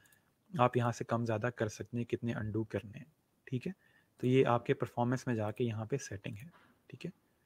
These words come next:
इसको ओके कर लेंगे तो आपकी ये पूरी सेटिंग हो जाएगी। हम्म, ठीक है जी, तो ये overall आपका, अ, काफ़ी हद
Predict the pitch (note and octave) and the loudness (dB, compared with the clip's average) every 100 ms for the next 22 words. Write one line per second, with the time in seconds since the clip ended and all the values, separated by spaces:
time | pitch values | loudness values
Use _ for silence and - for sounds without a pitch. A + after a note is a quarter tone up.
0 | _ _ - - A#2+ B2 C3+ B2+ A#2+ A#2+ | _ _ -16 -4 0 2 2 0 -2 -2
1 | A#2 G#2+ - G#2+ G#2+ A2 G2+ - G2 C#3 | -4 -6 -6 -6 -6 -6 -8 -8 -6 -6
2 | D#3 _ _ _ - G#2+ G2 - - - | -8 _ _ _ -2 0 0 -6 -12 -20
3 | _ _ _ _ _ _ _ _ _ _ | _ _ _ _ _ _ _ _ _ _
4 | _ _ _ _ _ D3 C#3 C#3+ C#3+ - | _ _ _ _ _ -2 0 2 0 -2
5 | - _ _ _ - E3 D#3 C#3 A2+ - | -6 _ _ _ 2 4 6 4 2 -2
6 | - _ _ _ _ - C#3+ D#3+ D#3 D3+ | -10 _ _ _ _ 0 6 10 12 12
7 | D3+ C#3 C3 - D3 E3 - - C#3+ B2+ | 8 6 4 2 4 4 2 -2 4 6
8 | A#2+ B2 C3+ B2+ D#3 | 6 6 4 6 4